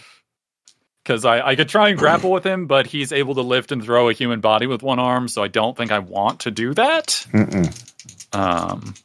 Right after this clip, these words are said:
Speaker 1: so just start unloading. Uh,
Speaker 2: Mm-hmm.
Speaker 1: where's my firearm score? It's plus twenty for point blank, right?
Speaker 2: Mm-hmm.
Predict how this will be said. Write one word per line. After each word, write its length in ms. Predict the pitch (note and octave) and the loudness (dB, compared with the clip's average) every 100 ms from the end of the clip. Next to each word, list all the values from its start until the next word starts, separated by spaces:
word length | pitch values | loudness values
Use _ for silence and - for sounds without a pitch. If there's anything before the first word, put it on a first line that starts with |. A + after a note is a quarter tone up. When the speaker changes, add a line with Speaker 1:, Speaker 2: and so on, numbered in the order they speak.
| - - - - - - - - - | -20 -20 -20 -16 -14 -14 -14 -18 -12
Speaker 1:
so 600 | - - B2 G2 A2 C3 C3+ - - - - - - _ - - - - - | -8 0 2 4 2 0 -4 -8 -18 -20 -20 -20 -20 _ -20 -20 -20 -20 -10
just 400 | - F#2+ G#2+ - | -4 -2 -2 -4
start 460 | - - G2+ A#2 - | -6 -2 0 0 -2
unloading. 840 | G2+ A#2 A2+ F2 F#2 - - G2+ - - - | -4 -2 -2 -2 -4 -8 -12 -14 -16 -20 -14
Uh, 100 | G#2+ | -4
Speaker 2:
Mm-hmm. 200 | A2 F3+ | 2 2
Speaker 1:
where's 280 | F2+ - - | 2 -4 -8
my 80 | - | -8
firearm 520 | - - - - - | -6 -6 -6 -8 -8
score? 840 | - - E3+ F3 E3+ E3+ E3 D#3 _ _ | -8 -6 -4 -2 -4 -4 -6 -10 _ _
It's 220 | A#2+ G#2 | -4 -4
plus 260 | - D3 - | -2 -2 0
twenty 280 | C3 A2 | 0 0
for 120 | F#2+ F#2+ | -2 -6
point 240 | G#2 F#2 | -6 -6
blank, 300 | F#2 E2+ D#2+ | -6 -6 -8
right? 200 | G2+ A2 _ - | -12 -12 _ -4
Speaker 2:
Mm-hmm. 440 | A#2+ B2+ E3+ C4+ | 2 4 4 2